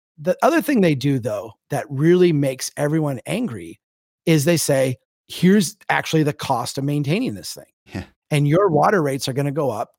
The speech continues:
Speaker 1: two times, three times, four times. And yes, you know, our profit margins are four percent, five percent, six percent. But, you know, here's how we're coming up with that. If you're running this as a government, your profit margin should be four, five, six percent
Speaker 2: <laughs>
Speaker 1: because you have to be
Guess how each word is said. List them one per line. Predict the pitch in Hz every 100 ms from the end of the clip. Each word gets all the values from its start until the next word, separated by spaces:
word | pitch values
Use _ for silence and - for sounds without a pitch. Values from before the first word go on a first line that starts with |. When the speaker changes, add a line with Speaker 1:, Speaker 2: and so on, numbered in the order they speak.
| _
Speaker 1:
two | - 131
times, | 131 135 143
three | - 127 113
times, | 123 123
four | - 202 -
times. | 151 127 123 135 - _ _ _ _ _ _ -
And | 160
yes, | 196 233 - - -
you | 156
know, | 131
our | 139 160
profit | - 165 185
margins | 175 156 156 180 143
are | 107 113 - - _ _
four | 123 135
percent, | 139 151 143 -
five | 135 139
percent, | 139 147 127
six | - 135
percent. | - - 147 143 _ _ _ _
But, | 151 -
you | 180
know, | 143
here's | 127 180 175
how | 160
we're | 147
coming | - 147 139
up | 135 170
with | 151
that. | 185 202 _ _ _ _ _
If | - 131
you're | 240
running | 240 233 214
this | 160
as | 147
a | 143
government, | 208 285 151 131
your | 143
profit | - 156 147
margin | 127 131 120 117
should | - 110
be | 120 113 -
four, | - - - 139
five, | 120 123 117
six | - -
percent | 120 - - 190 160 - - -
Speaker 2:
<laughs> |
Speaker 1:
because | 165 147 147
you | 233
have | 214
to | 165
be | 170